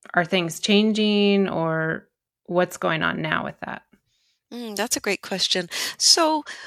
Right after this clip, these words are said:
Speaker 2: what I learned was really sobering, you know, in a couple different ways. One i-, is that so few people are, are taught this history or really aware of this history.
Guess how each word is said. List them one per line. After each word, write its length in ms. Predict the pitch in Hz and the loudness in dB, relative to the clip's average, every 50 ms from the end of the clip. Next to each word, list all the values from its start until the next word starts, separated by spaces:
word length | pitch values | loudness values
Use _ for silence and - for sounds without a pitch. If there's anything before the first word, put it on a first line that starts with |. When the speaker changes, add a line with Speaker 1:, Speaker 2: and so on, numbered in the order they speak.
| - - _ _ _ _ _ | -20 -20 _ _ _ _ _
Speaker 2:
what 260 | - - 262 349 392 | -10 -2 2 4 6
I 120 | 381 320 | 6 6
learned 320 | 247 214 220 240 262 277 233 | 4 4 2 2 2 2 0
was 200 | 202 196 185 175 | 0 0 0 0
really 720 | 175 180 196 202 196 196 190 190 190 180 180 170 170 170 | 0 -2 -2 -2 -2 -2 -2 -2 -2 -2 -2 -2 0 2
sobering, 840 | - - - - - 185 170 160 156 - 139 104 - - - - - - _ _ _ _ _ _ - | 4 6 6 6 6 4 2 0 0 0 0 0 0 -4 -6 -8 -14 -20 _ _ _ _ _ _ -10
you 160 | 185 190 196 | -4 -4 0
know, 260 | 185 185 180 175 175 | 2 2 2 4 2
in 200 | - - 196 180 | 2 2 0 0
a 60 | 175 175 | -2 -2
couple 300 | - - 208 - 180 170 | -4 -6 -8 -6 -8 -8
different 320 | 170 - - 156 - - | -8 -6 -6 -6 -8 -6
ways. 420 | 160 156 143 143 143 143 147 - | -8 -8 -6 -6 -4 -4 -4 -4
One 460 | 175 175 185 202 208 226 226 214 196 - - - | -6 -4 -2 -2 0 0 -2 -2 -6 -8 -6 -6
i-, 60 | 185 - _ _ _ _ _ _ _ - - - - - - | -10 -10 _ _ _ _ _ _ _ -16 -14 -14 -14 -10 -6
is 100 | - 196 - | -4 0 2
that 160 | 214 185 - | 2 4 6
so 360 | - - - 202 202 208 208 | 6 6 6 4 2 -2 -6
few 320 | 196 - - - 254 254 | -8 -10 -8 -6 -6 -6
people 400 | - - - 196 - - 214 208 | -6 -6 -8 -6 -4 -4 -2 -2
are, 220 | 196 170 160 - - _ - | 0 0 -2 -4 -6 _ -6
are 140 | - 170 165 - _ _ _ _ _ - | -8 -8 -8 -8 _ _ _ _ _ -8
taught 340 | - - - 160 - - - | -4 -4 -4 -4 -4 -4 0
this 180 | 202 - - | 4 4 4
history 480 | - 196 175 - - 226 240 254 254 254 | 4 4 -2 -2 -4 -4 -4 -4 -4 -4
or 100 | 208 202 | -4 -4
really 260 | 190 190 185 190 175 | -6 -8 -8 -6 -8
aware 380 | - 160 147 156 156 160 165 180 | -8 -6 -2 0 0 2 0 -2
of 120 | 185 - | -4 -4
this 180 | - 180 - - | 0 2 2 2
history. 520 | - 196 - - - 226 226 233 233 226 | 2 0 -2 0 0 -2 -4 -4 -4 -6